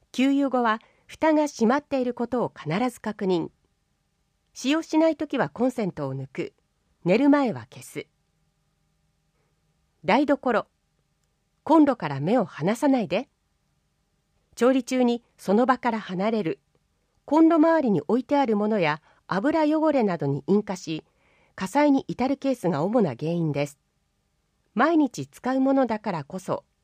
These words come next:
気をつけて使用しましょう。対策ポイント。コンロ使用中は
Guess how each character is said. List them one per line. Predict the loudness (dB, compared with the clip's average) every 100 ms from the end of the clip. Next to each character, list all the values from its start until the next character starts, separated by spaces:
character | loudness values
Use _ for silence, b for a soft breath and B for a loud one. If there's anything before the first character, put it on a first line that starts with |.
| _
気 | -4
を | -4
つ | -4
け | -6
て | -6
使 | -8 -6
用 | -6
し | -4
ま | -6
し | -4 -4
ょ | -4 -6
う。 | _ _ _ _ _ _ _ _ _ _ _ _ _ -2
対 | -2
策 | 0 -6
ポ | 0 2
イ |
ン | 2
ト。 | -2 -6 -6 _ _ _ _ _ _ _ _ _ _
コ | -2 2
ン | 2
ロ | 2
使 | -4
用 | -4 -4
中 | -6 -4
は | -2 -2